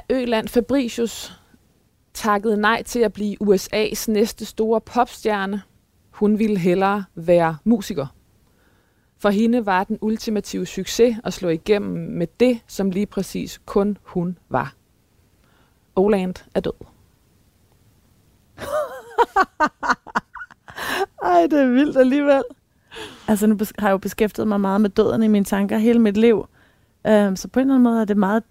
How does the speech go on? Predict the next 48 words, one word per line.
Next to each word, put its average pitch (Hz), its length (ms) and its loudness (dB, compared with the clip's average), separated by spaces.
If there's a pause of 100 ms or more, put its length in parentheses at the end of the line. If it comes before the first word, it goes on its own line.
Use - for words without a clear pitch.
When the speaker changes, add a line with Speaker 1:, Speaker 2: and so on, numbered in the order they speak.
(260)
Speaker 2:
altså, 190 160 -2
jeg 190 100 2
synes, 180 140 -8
det - 60 -16
er 190 80 -2
meget 196 180 0
dejligt 202 400 -2
pragmatisk 220 600 0
at 247 100 -4
få 233 100 -4
sådan 233 200 0
en 233 120 -2
læst 220 260 0
op. 233 140 -2 (1200)
Speaker 1:
Det 240 60 0
er 233 40 2
sådan, 220 360 2
du, 214 160 4
Speaker 2:
Øhm. 190 80 2
Speaker 1:
øh, 185 80 -2
reagerer 196 400 0 (100)
på 202 120 -2
det, 202 140 0
eller 196 140 -2
det, 202 180 0 (140)
det, 220 200 -4
det 214 80 0
er 196 40 -2 (100)
den, 202 200 -6 (520)
det 208 140 2
er 196 40 -2
den, 196 160 -6
du 202 60 -6
sidder 202 220 -6
med? 196 100 -4 (180)
Speaker 2:
Ja, 226 340 4
altså, 208 180 2
Speaker 1:
Ja. 220 60 4
Speaker 2:
jeg 214 120 2
kan, 220 340 2
jeg 220 140 0
kan - 140 -2
ekstremt - 720 -4
godt 208 200 2
lide 214 280 -2 (200)
at 202 80 -4
forberede 202 760 0
mig 180 200 0